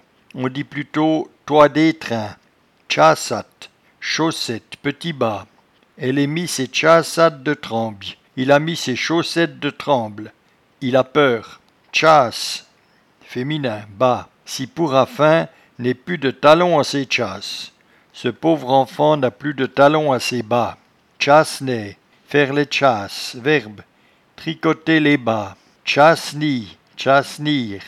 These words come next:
Tricoteur, tricoteuse de bas. Faiseur, faiseuse de bas.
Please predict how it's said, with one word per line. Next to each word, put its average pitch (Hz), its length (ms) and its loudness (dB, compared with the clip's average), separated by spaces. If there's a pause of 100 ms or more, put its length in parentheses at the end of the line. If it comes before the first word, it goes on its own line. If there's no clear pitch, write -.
(300)
Tricoteur, 151 880 -2
tricoteuse 143 800 -6
de 139 100 -2
bas. 123 400 -2 (320)
Faiseur, 147 800 -2
faiseuse 139 600 -2
de 147 140 -2
bas. 123 400 -2